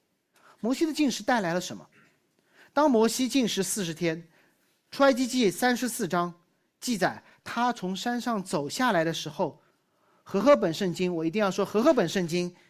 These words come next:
说他面皮发光。这个翻译其实到很后期才有的。如果你们有机会，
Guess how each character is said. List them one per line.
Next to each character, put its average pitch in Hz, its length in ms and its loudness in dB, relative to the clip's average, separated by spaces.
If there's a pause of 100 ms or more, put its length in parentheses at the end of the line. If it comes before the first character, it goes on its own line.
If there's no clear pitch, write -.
(360)
说 202 360 4 (160)
他 202 220 0
面 208 320 0
皮 147 240 -8
发 170 180 -2
光。 175 320 0 (1200)
这 285 120 -4
个 254 80 0
翻 240 240 4
译 226 140 2
其 180 160 -4
实 196 160 -4
到 196 120 4
很 147 220 -6
后 185 220 2
期 175 160 -6
才 143 160 -8
有 113 180 -8
的。 - 100 -20 (1200)
如 226 120 -2
果 277 100 6
你 247 80 4
们 240 100 4
有 214 140 4
机 208 160 -2
会， 202 260 2